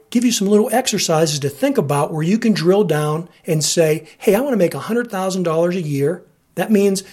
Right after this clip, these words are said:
my total compensation has to be, you know, a hundred thirty or a hundred forty thousand after I pay all the benefits and all the overhead and things like that. And then this is how much I can expect to make per job or per item or whatever it is."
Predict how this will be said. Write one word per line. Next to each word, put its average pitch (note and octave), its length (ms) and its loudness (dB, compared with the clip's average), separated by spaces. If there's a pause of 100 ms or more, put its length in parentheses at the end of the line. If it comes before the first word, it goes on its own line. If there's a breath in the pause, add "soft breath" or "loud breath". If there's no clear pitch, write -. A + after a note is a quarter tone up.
(160 loud breath)
my G3 140 0
total A3+ 340 4
compensation G3+ 720 -2
has E3+ 180 -2
to E3+ 100 -4
be, D3+ 280 -4 (220 loud breath)
you D3 80 -4
know, B2+ 80 -2
a - 20 -10
hundred G#3 280 -2
thirty G3 420 4
or D3+ 60 2
a D3+ 40 -2
hundred G3 240 -2
forty G3+ 300 2
thousand E3+ 520 0 (280 loud breath)
after F3 260 0
I F3 60 6
pay F#3 240 -2
all F3+ 100 2
the F3 100 -2
benefits F3 680 -2
and C3+ 120 -2
all D#3+ 120 2
the F3+ 140 6
overhead F3 440 2
and D3+ 120 -10
things F3+ 200 -4
like F#3+ 180 -6
that. E3+ 340 -2 (220 loud breath)
And F3 160 0
then A3+ 460 0 (120 loud breath)
this G#3 160 0
is - 100 -4
how A#3 160 -2
much F#3+ 440 0 (120)
I D#3 100 -2
can D3+ 100 -2
expect F#3 440 -2
to E3+ 80 0
make E3 360 2
per F#3+ 240 -2
job D#3+ 460 0
or A#2+ 60 -8
per F#3+ 320 -4
item E3+ 360 2
or B2 80 -4
whatever G#3+ 380 2
it F#3 60 2
is." F3+ 340 4